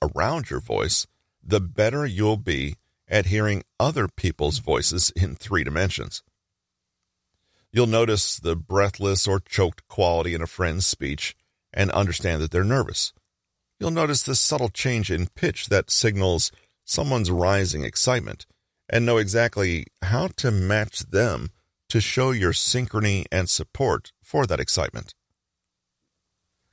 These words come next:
Communication is not just vocal, but that doesn't mean that the voice isn't an extremely powerful and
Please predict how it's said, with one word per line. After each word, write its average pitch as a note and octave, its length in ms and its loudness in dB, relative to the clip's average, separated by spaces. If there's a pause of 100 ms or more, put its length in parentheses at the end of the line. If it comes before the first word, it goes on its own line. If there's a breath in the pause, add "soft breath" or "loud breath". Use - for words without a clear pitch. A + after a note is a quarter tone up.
Communication A#2+ 640 2
is F#2+ 220 0
not A2 260 2
just G#2 320 0
vocal, F2 640 -2 (560)
but - 120 -4
that G3+ 100 0
doesn't C#3 240 0
mean A#2 220 0
that F#2 160 0
the F2+ 100 -4
voice F#2+ 580 2
isn't G2+ 300 2
an E2 140 -2
extremely F#2 520 -2
powerful F2 840 0
and A1+ 100 -6